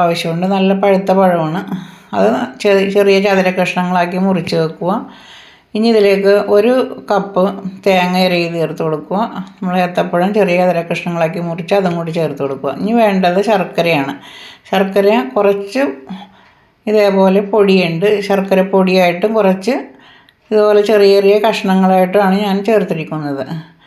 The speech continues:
അത് കുക്ക് ചെയ്യുമ്പോൾ പറഞ്ഞുതരാം എന്തിനാണ് വേണ്ടിയാണെന്ന്. ഇനി നമുക്ക് വേണ്ടത് തേങ്ങാക്കൊത്താണ്. തേങ്ങാക്കൊത്തും എന്തായാലും ഇതിന് ഈ റെസിപ്പിക്ക് ആവശ്യമാണ്. അപ്പോൾ ചെറിയ ചെറിയ കഷ്ണങ്ങളാക്കിയ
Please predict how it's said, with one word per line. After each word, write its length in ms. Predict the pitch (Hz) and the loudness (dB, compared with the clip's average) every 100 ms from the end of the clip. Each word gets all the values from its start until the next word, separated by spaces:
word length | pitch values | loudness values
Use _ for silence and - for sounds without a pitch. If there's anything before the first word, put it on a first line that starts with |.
| _ - _ 208 | _ -20 _ -2
അത് 80 | 208 214 | 0 0
കുക്ക് 240 | 214 247 | -2 0
ചെയ്യുമ്പോൾ 320 | 233 214 202 202 | 0 2 2 2
പറഞ്ഞുതരാം 520 | 208 185 175 170 196 233 202 | 0 0 0 0 -2 -2 -2
എന്തിനാണ് 440 | 185 180 180 175 175 | -2 -2 -4 -4 -4
വേണ്ടിയാണെന്ന്. 580 | 170 165 156 143 139 139 180 - - - - _ - 233 | -4 -4 -2 -2 -4 -6 -12 -18 -20 -20 -20 _ -4 0
ഇനി 100 | 240 | 2
നമുക്ക് 260 | 233 202 196 196 | 2 2 2 2
വേണ്ടത് 340 | 185 180 180 262 - - _ - | 4 2 0 -2 -6 -14 _ -2
തേങ്ങാക്കൊത്താണ്. 840 | 185 175 175 170 170 170 165 143 143 156 - 180 | 0 0 -2 -2 -4 -2 -2 -4 -6 -14 -8 -2
തേങ്ങാക്കൊത്തും 760 | 180 180 185 185 190 190 240 - - 202 | -2 0 0 0 -2 -2 -4 -4 -8 -6
എന്തായാലും 520 | 180 185 185 170 240 - - 190 | -2 0 0 0 -6 -8 -6 -2
ഇതിന് 260 | 185 196 196 - - 202 | 0 -2 -4 -12 -4 0
ഈ 40 | 214 | 2
റെസിപ്പിക്ക് 460 | 190 185 180 196 214 | 0 -4 -6 -2 0
ആവശ്യമാണ്. 480 | 180 156 160 139 135 - - - - | 0 -2 -4 -6 -8 -12 -20 -20 -20
അപ്പോൾ 180 | - 190 190 | -6 -4 0
ചെറിയ 260 | 185 180 180 | 0 2 0
ചെറിയ 260 | 180 170 190 254 - | 0 0 -2 -4 -4
കഷ്ണങ്ങളാക്കിയ 680 | 185 185 180 175 175 170 | -4 -2 -4 0 0 0